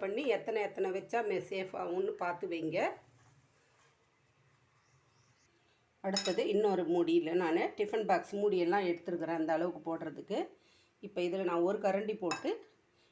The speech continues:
இன்னும் கொஞ்சம் மாவு கனம் எந்த அளவுக்கு வேணுமோ அந்த அளவுக்கு போட்டுக்கலாம். நல்லா ஸ்ப்ரெட் பண்ணி விட்ருங்க எல்லா பக்கமும் படுற அளவுக்கு. இப்போ இதை எடுத்து இதுல ஸ்டாண்டில் உங்களுக்கு கொள்கிற அளவுக்கு பிளேட் எத்தனை அடுக்க முடியுமோ அத்தனை அளவுக்கு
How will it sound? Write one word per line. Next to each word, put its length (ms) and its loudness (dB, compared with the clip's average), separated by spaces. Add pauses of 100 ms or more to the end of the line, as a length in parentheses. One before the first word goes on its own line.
(120)
இன்னும் 180 -8
கொஞ்சம் 340 0
மாவு 300 2
கனம் 280 2
எந்த 180 2
அளவுக்கு 240 -2
வேணுமோ 260 0
அந்த 160 -2
அளவுக்கு 320 -4
போட்டுக்கலாம். 500 -2 (580)
நல்லா 340 0
ஸ்ப்ரெட் 320 -6
பண்ணி 180 6
விட்ருங்க 340 -2 (120)
எல்லா 160 4 (100)
பக்கமும் 340 -4
படுற 280 -4
அளவுக்கு. 320 -4 (640)
இப்போ 140 -6 (100)
இதை 120 2 (100)
எடுத்து 280 0 (1300)
இதுல 240 2 (180)
ஸ்டாண்டில் 480 2
உங்களுக்கு 300 0 (100)
கொள்கிற 340 2
அளவுக்கு 340 0 (340)
பிளேட் 360 2
எத்தனை 300 0
அடுக்க 280 -2
முடியுமோ 300 -2 (120)
அத்தனை 300 -4
அளவுக்கு 260 -2